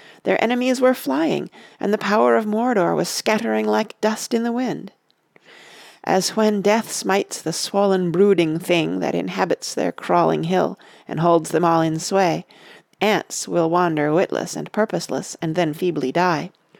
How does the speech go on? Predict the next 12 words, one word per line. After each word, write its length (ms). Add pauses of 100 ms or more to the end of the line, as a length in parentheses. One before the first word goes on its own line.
(460)
So 380
the 80
creatures 400
of 100
Sauron, 600 (440)
orc 460
or 160
troll 600
or 220
beast 460
spell 320
enslaved, 580